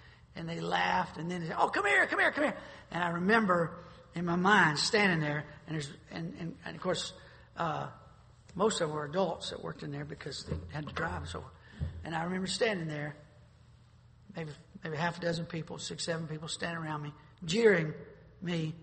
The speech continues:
saying, "You're a liar. You're not a virgin. Ain't no way."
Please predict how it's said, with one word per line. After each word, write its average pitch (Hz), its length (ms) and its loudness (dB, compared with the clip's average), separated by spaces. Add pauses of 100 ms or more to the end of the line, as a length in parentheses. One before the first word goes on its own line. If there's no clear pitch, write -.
saying, 160 280 -8 (260)
"You're 254 180 4
a 254 60 6
liar. 226 360 6 (160)
You're 277 160 0
not 240 240 10
a 208 40 0
virgin. 226 360 6 (120)
Ain't 269 220 2
no 262 160 6
way." 254 200 10